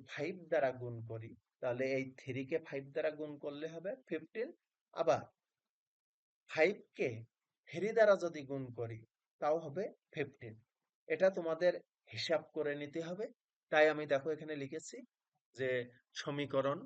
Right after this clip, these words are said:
ওয়ান কে ফাইভ দ্বারা এবং সমীকরণ টু কে থ্রি দ্বারা গুণ করে পাই। তোমরা দেখো এখানে এই গুণটা করলে, সমাধানটা করলে বুঝতে পারবে। এক নম্বর সমীকরণকে ফাইভ দ্বারা গুণ করব, তাহলে এখানে সেভেন এক্স আছে,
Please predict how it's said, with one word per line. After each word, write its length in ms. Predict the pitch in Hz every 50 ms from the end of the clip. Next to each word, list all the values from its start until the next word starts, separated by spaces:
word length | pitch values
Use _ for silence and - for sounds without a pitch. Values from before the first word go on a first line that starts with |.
| - - _ _ _ _ 135
ওয়ান 200 | 131 135 143 147 151 151 -
কে 100 | - 196 247 - _ _ _ _ _ _
ফাইভ 200 | 151 147 143 147 151 147 - 165
দ্বারা 200 | 165 170 175 - - - _ _ _ - 107
এবং 200 | 117 127 139 160 185 - - _ _ _ _ _ -
সমীকরণ 520 | - 139 131 131 127 135 135 131 131 131 131 135 -
টু 100 | 143 139 139 -
কে 100 | - 202 - - _ _ _ _ _
থ্রি 200 | - 151 143 151 156 156
দ্বারা 160 | 170 190 202 202 160
গুণ 120 | 139 123 117 117 113
করে 180 | 113 107 110 113 113 -
পাই। 140 | - - - _ _ _ _ _ _ _ _ _ -
তোমরা 180 | 165 170 190 185 185
দেখো 140 | - - - 202 196
এখানে 300 | - - 190 196 202 220 226 - - - _ _ 180 147
এই 80 | 143 135 123 135
গুণটা 360 | 147 143 147 147 147 175 175 170 170
করলে, 280 | 165 160 156 151 160 175 190 -
সমাধানটা 400 | - 143 135 131 156 160 - - - 151
করলে 180 | 151 143 143 143 139 143
বুঝতে 220 | 151 - - - 180
পারবে। 220 | 180 170 185 226 262 - - _ _ _ _ _ _ _ _ _ _ _ 156 156
এক 80 | 156 156 160 160
নম্বর 220 | 165 170 175 196 190 - -
সমীকরণকে 560 | 190 180 180 - 196 185 185 190 190 233 254 254 - -
ফাইভ 180 | 180 160 156 151 143 151
দ্বারা 140 | 151 143 135 131
গুণ 120 | 131 123 120 120
করব, 140 | 123 117 120 120
তাহলে 180 | 120 131 135 139 147
এখানে 200 | 143 160 160 160 160 -
সেভেন 260 | - 156 147 156 156 165 170
এক্স 160 | 165 165 - - 175 175
আছে, 180 | - - 254